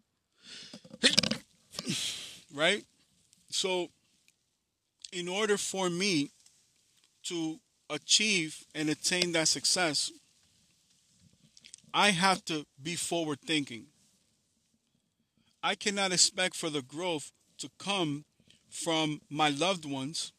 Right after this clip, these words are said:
because I cannot delegate executive business decisions to them because they're facing their own challenges. I can't expect them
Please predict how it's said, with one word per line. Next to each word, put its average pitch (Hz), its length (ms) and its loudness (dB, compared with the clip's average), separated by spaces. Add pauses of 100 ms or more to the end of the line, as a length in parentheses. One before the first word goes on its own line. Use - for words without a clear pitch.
(580)
because 165 360 0
I 175 80 6
cannot 180 480 0
delegate 156 580 2 (380)
executive 151 760 2
business 160 360 2
decisions 170 560 4
to 151 80 -2
them 123 160 -4
because 143 320 -4
they're 190 160 -2
facing 175 400 0
their 151 100 -2
own 143 160 -4
challenges. 147 600 -2 (520)
I 185 120 4
can't 208 280 2
expect 190 380 4
them 175 100 -6